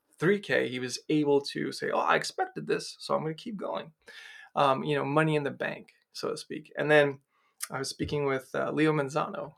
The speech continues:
at the, uh, during the Olympic trials. And I go, "Man, Leo, when did you know you were ready to retire?" And he goes, "Well, it wasn't 'cause my workouts weren't good.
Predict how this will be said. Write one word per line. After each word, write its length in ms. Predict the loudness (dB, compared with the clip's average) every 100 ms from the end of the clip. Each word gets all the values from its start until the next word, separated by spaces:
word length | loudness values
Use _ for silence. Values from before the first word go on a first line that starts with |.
| _
at 220 | -10 -10 _
the, 480 | -10 -8 -8 -8 -12 -20 -20 -20 -20 -20 _ -12
uh, 360 | -6 -4 -4 -2
during 260 | -2 0
the 60 | 0
Olympic 260 | -2 -4 0
trials. 300 | 4 4 4
And 60 |
I 40 | 2
go, 200 | 2 0
"Man, 220 | -6 -4
Leo, 340 | 0 2 0 -4 _ -20 _ _ -16 -16 -8
when 280 | -4 -2 -2
did 160 | -4 -4
you 400 | -4 -4 -6 -10 _ _ _ _
know 360 | -6 0 4 4
you 120 | 2
were 60 | 0
ready 200 | -2 -2
to 80 | -4
retire?" 580 | -8 -10 -10 -10 -12 -16 -8
And 80 | -4
he 60 |
goes, 160 | -4 6
"Well, 160 | 10 12
it 40 |
wasn't 440 | 10 8 4 -2 -2
'cause 160 | 0
my 80 | 0
workouts 460 | 2 2 2 -4 -6
weren't 160 | -14
good. 240 | -16 -16